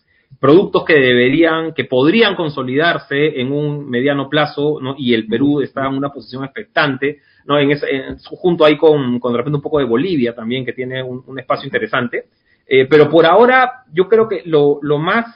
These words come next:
em, lo más tangible es ver cuáles son estos grandes proyectos, eh, de cobre que tenemos ya en producción o ya cerca de producción o, o por,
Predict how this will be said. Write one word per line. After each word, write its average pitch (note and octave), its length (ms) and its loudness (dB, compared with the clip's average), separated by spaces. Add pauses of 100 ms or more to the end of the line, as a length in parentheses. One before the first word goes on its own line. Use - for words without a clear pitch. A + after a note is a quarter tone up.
(220)
em, B2 680 -4 (280)
lo D3 100 -2
más F#3+ 200 -2
tangible E3 840 -2 (360)
es F3+ 280 0
ver G3 280 2
cuáles G3+ 340 2
son G#3 340 -4
estos G3 380 -4
grandes G3+ 560 -2
proyectos, F3+ 1000 -4
eh, B2+ 280 -2
de B2+ 200 -4
cobre F#3+ 640 4
que C3 80 -2
tenemos E3 580 -2
ya E3+ 140 2
en C4 120 -2
producción A3 800 0
o C#3+ 140 0
ya F3 240 -2
cerca A3+ 320 0
de F3+ 60 -2
producción G#3+ 600 0 (460)
o, D3+ 60 8
o D3 480 4
por, C#3+ 220 2